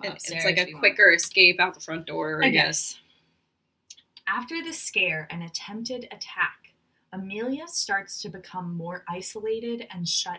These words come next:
Speaker 2: in, becoming impatient, shouting at Samuel for disobeying her constantly, and having frequent visions of the Babadook.
Speaker 1: I don't like where this is going. Does this need a trigger warning of any kind?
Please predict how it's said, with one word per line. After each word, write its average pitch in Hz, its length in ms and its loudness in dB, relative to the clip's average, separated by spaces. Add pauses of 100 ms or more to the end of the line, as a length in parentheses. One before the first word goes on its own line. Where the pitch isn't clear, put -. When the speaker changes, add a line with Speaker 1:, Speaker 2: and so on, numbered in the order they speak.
Speaker 2:
in, 147 220 -18 (640)
becoming 190 360 -10
impatient, - 840 -6 (320)
shouting 226 560 4
at 170 140 -4
Samuel 165 560 -6
for 170 160 -12
disobeying 170 680 -4
her 156 200 -18 (100)
constantly, 160 760 -10 (420)
and 175 120 0
having 180 340 0
frequent 247 600 4
visions 180 560 -2
of 156 140 -16
the 156 60 -16
Babadook. - 560 -18 (680)
Speaker 1:
I 180 60 -12
don't 185 120 -6
like - 180 -8
where - 80 -14
this - 180 -6
is - 120 -8
going. 110 440 -6 (640)
Does 190 140 6
this 175 120 4
need 202 140 2
a 196 80 6
trigger 185 340 4
warning 180 360 -4
of 190 100 -8
any - 220 -2
kind? - 360 -4